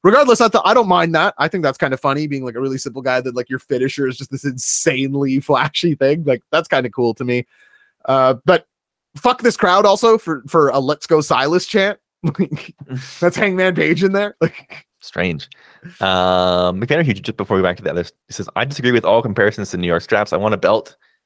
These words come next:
Speaker 2: I want to be both the G C W and J P W, T N A, R O H, A E W could all send a dude to try to win." It's a very cool idea, and I hope it
Speaker 1: I
Speaker 2: can
Speaker 1: like
Speaker 2: happen.
Speaker 1: that. Yeah,
Speaker 2: Yeah.
Speaker 1: if that's what it is, that's all G in the H by me.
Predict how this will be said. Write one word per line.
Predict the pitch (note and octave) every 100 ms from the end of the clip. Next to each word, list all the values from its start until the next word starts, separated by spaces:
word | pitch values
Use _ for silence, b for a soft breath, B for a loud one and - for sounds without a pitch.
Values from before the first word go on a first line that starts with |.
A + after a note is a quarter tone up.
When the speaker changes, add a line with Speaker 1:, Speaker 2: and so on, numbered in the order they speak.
| _ _
Speaker 2:
I | -
want | D3
to |
be | D3+
both | C3+ C3
the | A2 -
G | C3
C | C3 B2+
W | A2+ A2+
and | - G#2
J | G2+
P | G2
W, | F#2 F2+ F2+
T | - F2+
N |
A, | E2+
R | C2
O | D#2+
H, | D#2 - -
A |
E | D2+
W | C#2+ C2 C2
could | C2
all | G#1+
send | - -
a |
dude | C2
to | C2+
try | C#2+
to | C#2+
win." | C#2
It's | -
a |
very | F2+ E3+
cool | - D#3+
idea, | A#2+ B2+
and | F2
I | G2
hope | G#2
it |
Speaker 1:
I |
Speaker 2:
can | G#3+
Speaker 1:
like | A#3 -
Speaker 2:
happen. | A2
Speaker 1:
that. | - _ _ -
Yeah, | F#3+
Speaker 2:
Yeah. | C3+
Speaker 1:
if | D3
that's | F3+ -
what | E3 F#3+
it | E3+
is, | G3 C4 -
that's | C3+ F3 - - - _ _ _ _ _ _ _ -
all | C#3
G | D3 D3
in | D#3
the | C#3
H | D3 C#3+
by | C3 A#2+
me. | D3+